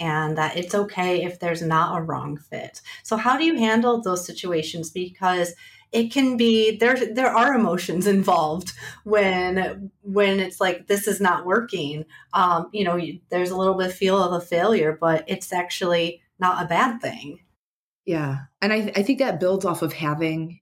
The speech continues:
Speaker 2: and maintaining relationships. It's funny we're talking about this. I literally just had one of these conversations last week. So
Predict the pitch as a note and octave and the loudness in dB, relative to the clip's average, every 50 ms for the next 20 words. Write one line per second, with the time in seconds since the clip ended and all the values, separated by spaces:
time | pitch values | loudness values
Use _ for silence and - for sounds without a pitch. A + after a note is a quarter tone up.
0 | _ - E3 E3+ D#3+ D3+ D3+ D3 C3+ - D#3+ D3 C#3+ C#3 C#3 C3+ C3+ - - - | _ -4 0 0 2 2 2 0 -2 -2 -2 -2 0 0 0 -2 -2 -4 -8 -8
1 | - - D3 D3+ D3 F3+ G3+ A#3+ A#3+ - - - - - - _ _ _ _ _ | -8 -6 -4 -2 0 0 0 0 -2 -4 -6 -6 -6 -6 -10 _ _ _ _ _
2 | _ _ _ _ _ _ _ _ - - A4 G#4+ G#4 F#4+ - - - - - E3 | _ _ _ _ _ _ _ _ -6 -2 2 2 2 2 0 -2 -8 -8 -4 -6
3 | D#3 E3 D#3+ D#3+ D#3 D#3 D#3+ E3 F3 E3 E3+ F3 E3 F3 D#3+ E3+ - - - - | -4 -2 0 0 0 0 2 0 2 2 2 2 2 2 0 -2 -4 -10 -20 -20
4 | - - - _ _ _ _ _ - D3+ - F#3+ F3+ F#3 G#3+ F3+ F3+ F3 F3 E3+ | -20 -20 -20 _ _ _ _ _ -8 -2 -2 -2 0 0 0 0 0 2 0 0
5 | D#3+ E3 E3 E3 - E3+ D3 D3+ E3+ E3 - - D3+ - - D3+ C3+ - C3+ C3 | 2 2 0 0 0 -6 -4 -2 -2 -2 0 -2 -2 -2 -4 -6 -6 -4 -2 -2
6 | C3 C3 - - C#3+ D#3 - - - - F3+ E3 D#3+ D#3+ E3 | -2 -2 -4 -2 -2 -2 -2 -2 -2 0 2 2 0 0 -2